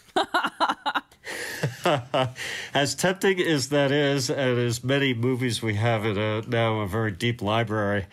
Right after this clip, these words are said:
Speaker 2: I think, uh, you know, we don't want to, uh, spoil what we've created here by airing too much Christmas. So I think we're good with the current format.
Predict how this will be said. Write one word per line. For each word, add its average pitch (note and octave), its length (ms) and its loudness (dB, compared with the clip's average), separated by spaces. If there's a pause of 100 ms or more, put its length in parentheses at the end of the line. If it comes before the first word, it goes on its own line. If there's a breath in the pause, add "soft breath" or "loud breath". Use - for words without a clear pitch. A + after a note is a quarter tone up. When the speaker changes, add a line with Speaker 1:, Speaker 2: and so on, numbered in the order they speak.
(420 loud breath)
Speaker 2:
I G#2+ 100 0
think, A#2+ 340 -2
uh, G#2+ 400 0
you G#2+ 140 -2
know, G#2 120 0
we G2+ 100 0
don't G#2+ 140 0
want G2+ 140 0
to, G2 240 0
uh, G2 460 0
spoil A2 600 -2
what G#2+ 260 -2
we've G2+ 200 -2
created G2+ 480 -2
here G2 320 -2
by F#2+ 440 -4
airing G2 420 -4 (140)
too C3 140 -4
much G#2 200 -2
Christmas. F2+ 420 -6
So F#2 380 -4 (140)
I G2 80 -4
think G2+ 260 -6
we're F#2 140 -4
good F#2+ 300 -4
with E2+ 180 -6
the - 80 -8
current E2+ 300 -6
format. E2+ 460 -8